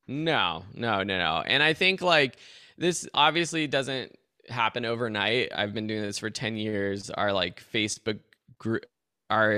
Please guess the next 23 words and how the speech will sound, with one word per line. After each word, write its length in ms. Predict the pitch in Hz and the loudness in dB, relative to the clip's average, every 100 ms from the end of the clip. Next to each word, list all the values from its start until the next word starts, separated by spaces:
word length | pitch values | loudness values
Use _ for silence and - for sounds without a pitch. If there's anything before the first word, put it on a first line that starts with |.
| - | 2
initial 440 | - 131 147 156 139 | 0 2 4 4 2
Facebook 420 | 127 113 - 117 | 2 -2 -2 -6
group 240 | - 113 | -2 -2
for 140 | - 110 | 0 -4
photographers 680 | 113 110 104 107 113 104 | 0 2 2 2 -2 -2
has, 340 | - 95 95 - - _ - | 2 2 2 -2 -12 _ -18
it's, 160 | - | -8
like, 120 | 87 - | -8 -4
almost 280 | 101 95 - | -4 -4 -4
ninety 280 | 98 101 101 | -4 -2 -2
thousand 380 | 95 95 98 | 0 0 -2
members 400 | 98 113 104 101 | -6 -4 -4 -4
here. 260 | 104 95 98 - - - | -4 -4 -4 -8 -20 -18
So 340 | - 147 139 131 | 0 4 4 4
when 260 | - 139 | 0 -4
we 100 | 143 | -2
launched 420 | 131 139 151 - | 0 2 2 0
this 380 | 139 123 - - - | -4 -4 -4 -10 -14
new 500 | - 123 139 139 127 | -8 -4 0 2 0
private 440 | - 135 160 156 101 | 0 2 2 2 -2
community 480 | 127 113 104 101 98 | -4 -6 -4 -4 -4
for 180 | 107 | -6
photographers, 840 | 98 104 113 104 104 - 104 104 - | -6 -4 0 0 0 -2 -2 -2 -6